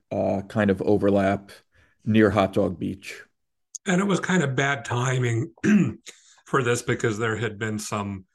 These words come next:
Speaker 2: uh, shark bites, um, o-, in the,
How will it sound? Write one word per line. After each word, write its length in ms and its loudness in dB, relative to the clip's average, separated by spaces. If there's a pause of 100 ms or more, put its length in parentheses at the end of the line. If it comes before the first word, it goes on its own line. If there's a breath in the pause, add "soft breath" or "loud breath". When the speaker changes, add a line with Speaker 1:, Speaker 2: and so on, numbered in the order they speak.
(360)
Speaker 2:
uh, 320 -4
shark 680 -4
bites, 680 -4
um, 580 -4
o-, 380 -6 (240)
in 420 -2
the, 220 0